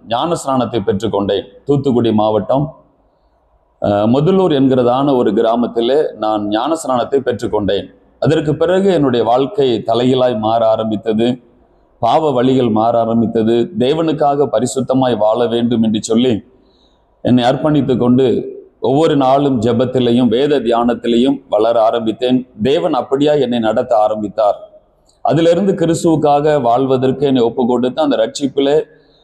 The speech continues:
நான் கடந்து வருவதற்கு ஆண்டவர் எனக்கு உதவி செய்தார். கிறிஸ்துவின் அன்பை அறிந்த பிறகு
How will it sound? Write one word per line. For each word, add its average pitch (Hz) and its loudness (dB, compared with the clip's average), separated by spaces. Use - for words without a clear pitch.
நான் 110 0
கடந்து 127 0
வருவதற்கு 117 0
ஆண்டவர் 123 0
எனக்கு 110 -2
உதவி 113 2
செய்தார். 101 -2
கிறிஸ்துவின் 170 0
அன்பை 156 0
அறிந்த 135 2
பிறகு 127 0